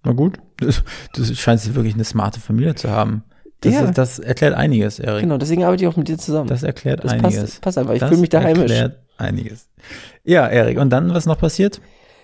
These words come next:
Speaker 2: Ja, am Sonntag war, also wenn wir in der Heimat sind, gehen wir sonntags öfter reiten.
Speaker 1: Mhm.
Speaker 2: Also nicht ich, sondern meine Tochter. Und die ist vom Pferd gefallen.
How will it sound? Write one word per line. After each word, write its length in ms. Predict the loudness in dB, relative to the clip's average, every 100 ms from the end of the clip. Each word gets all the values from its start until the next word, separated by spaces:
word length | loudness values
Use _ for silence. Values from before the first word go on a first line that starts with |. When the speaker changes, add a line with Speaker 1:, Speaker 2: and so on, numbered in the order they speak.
| _ _ _
Speaker 2:
Ja, 200 | -4 -2
am 140 | -2
Sonntag 420 | 0 0 0 -2
war, 180 | -2 -4 -6 -6
also 320 | -4 -2 -4 -2
wenn 140 | 2
wir 60 | 2
in 60 | 2
der 80 | 0
Heimat 220 | 0 -2
sind, 140 | -4
gehen 120 | -4
wir 80 | -2
sonntags 280 | -2 -4 -6
öfter 180 | -6 -4
reiten. 380 | -2 -2 -4 -6 _ _ _ _ _
Speaker 1:
Mhm. 420 | 0 2 0 -4 -18 -20 -20 -20 -6
Speaker 2:
Also 200 | -2 0
nicht 180 | -2 0
ich, 240 | -2 -2
sondern 420 | -4 -2 -2 -4 -10 -20 -8
meine 180 | -6 -6
Tochter. 460 | -8 -4 -2 -2 -8 _ -20 -20 -20 -10
Und 120 | -10
die 40 |
ist 60 | -2
vom 120 | -2
Pferd 220 | 0 -2 -2
gefallen. 380 | -8 -6 -6